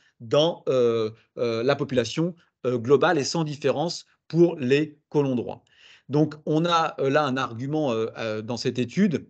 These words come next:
assez, euh, clair pour positionner côlon gauche, ras wild type, non résécable d'emblée, l'anti-E G F R, en tout cas essayer de le positionner vis-à-vis du patient et de son acceptation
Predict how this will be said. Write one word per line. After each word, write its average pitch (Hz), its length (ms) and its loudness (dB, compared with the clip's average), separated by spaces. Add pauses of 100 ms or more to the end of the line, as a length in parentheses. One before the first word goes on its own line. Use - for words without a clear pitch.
(140)
assez, 135 540 -2
euh, 123 80 0
clair 185 340 2
pour 156 240 0
positionner 160 880 2 (200)
côlon 143 280 0
gauche, 135 380 -2 (240)
ras 131 320 -2
wild 127 200 4
type, 123 300 2 (380)
non 131 280 0
résécable 135 460 2
d'emblée, 117 480 -2 (400)
l'anti-E 147 560 4
G 113 220 2
F 117 80 -6
R, 147 120 0
en 139 60 -2
tout - 100 -12
cas 139 140 4
essayer 165 460 2
de 147 80 2
le 131 80 -2
positionner 135 640 -4 (260)
vis-à-vis 117 320 0
du 117 140 -6
patient 123 480 -2
et 101 80 -6
de - 80 -16
son 117 180 -6
acceptation 123 720 -2